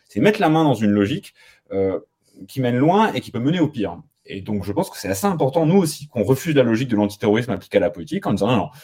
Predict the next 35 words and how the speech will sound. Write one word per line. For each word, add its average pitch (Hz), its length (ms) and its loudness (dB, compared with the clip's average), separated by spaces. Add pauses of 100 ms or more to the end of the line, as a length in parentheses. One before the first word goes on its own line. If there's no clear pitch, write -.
(100)
le 98 100 8
Hamas, 104 520 2
c'est - 160 -10
des 90 80 -8
criminels 82 320 -10
de 80 100 -4
guerre, 165 340 4 (340)
le, 110 480 2
le, 107 260 4
le, 104 200 4
le, 101 220 6
le, 98 220 2
le, 95 240 -2
le, 95 200 0
l'assassin 113 680 4
de 104 260 4
Dominique 98 240 2
Bernard, 98 220 4
bah, 82 80 -2
c'est - 100 -4
un 101 100 2
assassin, 98 720 -2
euh, 92 200 -6
un 98 140 0
djihadiste, 101 480 4
et 82 60 -16
cetera, 98 340 -6
et 87 40 -6
cetera. » 92 440 4 (220)
Mais 95 60 -18
par - 180 -2
contre, 160 240 -2
on 95 80 -8
n'accepte 147 440 2
pas 147 260 4